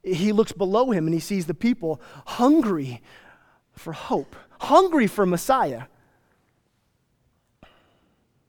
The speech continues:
James was in a unique spot because, like the men behind him, he had once denied Jesus. But like many below him, he now knew Jesus as Savior.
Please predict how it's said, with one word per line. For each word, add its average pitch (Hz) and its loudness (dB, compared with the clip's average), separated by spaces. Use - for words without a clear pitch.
James 208 2
was 190 -6
in 190 2
a 180 0
unique 175 0
spot - -10
because, 196 -2
like 196 0
the 185 -2
men 196 2
behind 175 0
him, 147 -2
he 180 -2
had 180 2
once 170 -4
denied 160 -6
Jesus. 135 -12
But 175 -6
like 175 0
many 180 0
below 165 -2
him, 156 -4
he 160 -2
now 170 -2
knew 160 -2
Jesus 147 -8
as 135 -8
Savior. 135 -8